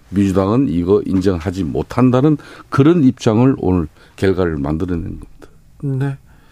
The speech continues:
Speaker 1: 할 말 없죠?
Speaker 2: 아니요. 뭘 제가 무슨, 아, 그렇게 보시는군요.
Speaker 1: 아니, 이게 문재인 정부 시절부터
Speaker 2: 네.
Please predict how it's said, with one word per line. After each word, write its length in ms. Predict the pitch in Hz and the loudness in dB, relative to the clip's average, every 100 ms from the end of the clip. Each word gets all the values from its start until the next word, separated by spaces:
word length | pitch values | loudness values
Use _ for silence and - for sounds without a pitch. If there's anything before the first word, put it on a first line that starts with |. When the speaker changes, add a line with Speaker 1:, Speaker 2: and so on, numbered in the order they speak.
| - - - - - - - - | -20 -20 -20 -20 -20 -20 -20 -4
Speaker 1:
할 140 | 131 | 2
말 160 | 143 131 | 4 2
없죠? 260 | - 123 - - - - | 2 -2 -4 -14 -14 -6
Speaker 2:
아니요. 380 | 196 196 240 | -2 0 0
뭘 360 | 220 151 175 147 | 0 2 2 2
제가 240 | - 170 165 | 0 2 2
무슨, 560 | 135 135 139 127 110 104 - - | 0 0 0 0 -2 -8 -20 -8
아, 80 | - | -2
그렇게 260 | 180 202 226 | 0 0 0
보시는군요. 600 | 175 170 208 185 165 190 - - - - | 0 0 0 2 2 0 -2 -16 -18 -2
Speaker 1:
아니, 320 | 127 220 151 | 0 2 2
이게 460 | 123 196 220 78 - - _ - - - - - | 4 4 4 2 -6 -16 _ -20 -20 -20 -20 -18
문재인 520 | - 95 160 165 233 220 | -2 2 4 4 2 2
정부 280 | 135 107 110 | 0 2 -2
시절부터 760 | - 98 85 76 71 98 101 | -2 -2 -2 -2 -6 0 2
Speaker 2:
네. 220 | 175 156 | 4 2